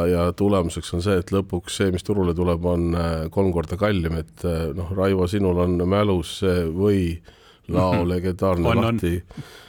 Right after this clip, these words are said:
Speaker 1: lahtimurdmine Savisaare ajal, nii et, äh, me oleme seda kõik korra näinud, nii et, äh, ma arvan, hinnalagede kehtestamine on ilmselge tupiktee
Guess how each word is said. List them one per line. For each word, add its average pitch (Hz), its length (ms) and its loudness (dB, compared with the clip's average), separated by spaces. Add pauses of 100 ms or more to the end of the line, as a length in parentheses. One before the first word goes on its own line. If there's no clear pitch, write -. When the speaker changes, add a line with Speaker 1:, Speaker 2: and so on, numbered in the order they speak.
(120)
Speaker 1:
lahtimurdmine 90 920 2
Savisaare 90 540 2
ajal, 90 240 2
nii 90 120 0
et, - 280 -4
äh, 90 420 -2 (200)
me 127 120 0
oleme 139 180 0
seda 107 160 0
kõik 123 140 0
korra 101 200 0
näinud, 107 380 0
nii 95 100 0
et, 95 280 -4
äh, 95 220 2
ma 104 160 2
arvan, 101 380 2
hinnalagede 95 920 0
kehtestamine 90 680 -2
on 87 140 0
ilmselge 95 540 0
tupiktee 92 760 0